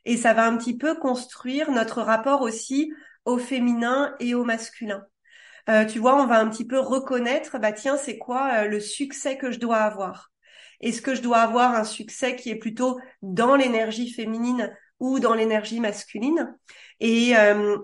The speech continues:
et énergie féminine, c'est vraiment donc les ressentis, l'émotion, le magnétisme, le désir, la sensualité, et cetera. Et l'énergie masculine, ça va plutôt être les résultats, le faire, l'action, la planification, l'organisation.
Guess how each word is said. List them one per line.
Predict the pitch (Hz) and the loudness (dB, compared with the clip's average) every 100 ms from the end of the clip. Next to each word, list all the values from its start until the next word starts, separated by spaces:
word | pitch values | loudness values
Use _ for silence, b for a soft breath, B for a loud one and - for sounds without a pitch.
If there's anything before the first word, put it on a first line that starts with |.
| - | -2
et | 214 208 202 | 0 2 0
énergie | 233 233 226 233 | 0 0 -2 -4
féminine, | 254 233 233 247 | -2 0 0 -2
c'est | 240 | -2
vraiment | 214 208 214 | -4 -4 -4
donc | 226 208 | -4 -4
les | 208 | -4
ressentis, | 220 226 240 233 - 240 240 | -2 -4 -4 -6 -6 -2 0
l'émotion, | 233 226 226 226 - 247 233 | 0 0 -2 -4 -8 -4 -2
le | 233 220 | 0 4
magnétisme, | 220 226 226 - 240 247 - 240 208 B B B B _ | 4 2 -4 -6 -4 -4 -6 -8 -8 B B B B _
le | 220 240 | 2 4
désir, | 233 233 220 233 233 240 | 2 0 -2 -2 -2 0
la | 220 214 | 0 0
sensualité, | 233 226 - 220 220 220 247 233 | -2 -6 -2 0 -2 -4 -6 -6
et | |
cetera. | - 220 214 226 285 B B B B _ 240 | -6 -6 -4 -4 -4 B B B B _ 2
Et | 247 | 4
l'énergie | 247 240 226 220 254 | 6 6 6 4 2
masculine, | 226 - 233 233 269 | 2 0 0 2 4
ça | 254 | 4
va | 208 | 2
plutôt | - - 240 | 2 -4 -4
être | 233 | -2
les | 214 | -6
résultats, | 202 226 226 233 240 233 233 | -4 -4 -4 -4 0 2 2
le | 220 | 0
faire, | 214 - 233 226 220 | -6 -6 -2 -2 -2
l'action, | 214 220 - 254 240 233 | -4 -6 -12 -6 -4 -2
la | 233 196 | -2 -2
planification, | 220 214 220 - - 220 - 240 233 | 0 0 -2 -6 -6 -6 -4 -4 0
l'organisation. | 214 208 214 220 208 208 - 269 - | 0 0 -2 0 -2 -6 -8 -10 -10